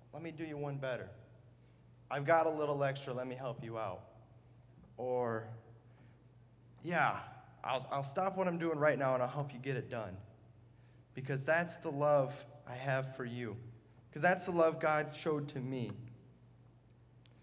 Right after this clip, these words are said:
When someone's sick, you know, you don't always want to be visited, but sometimes it's nice to have someone to come and comfort you. Sometimes it's nice to have someone to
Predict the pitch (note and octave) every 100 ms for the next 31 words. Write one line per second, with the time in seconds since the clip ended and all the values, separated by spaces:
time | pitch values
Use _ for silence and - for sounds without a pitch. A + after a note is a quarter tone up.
0 | - - - - D#3 D#3 - G#3+ G3 F3+
1 | - - - - - - F#3+ - - -
2 | - - - - - - - - - -
3 | - - - - B2+ B2 C3 D#3 F#3 F3+
4 | F#3 E3+ C#3 A#2+ A#2 A#2 A2+ A2+ A2+ A2+
5 | A2 B2 B3+ C#4+ A#3 F#3+ E3+ - F3 F3
6 | E3+ D3+ C#3 - D#3 C3+ B2+ - - -
7 | - - - - - - C#3 D#3 C#3 B2
8 | C#3 C3 A2+ E2 F#2+ - - - - -
9 | - - - - A3 C#4+ D4 C4+ A3+ -
10 | G3+ G#3+ A#3 A3 F#3+ F3+ G3+ G3 F3 B2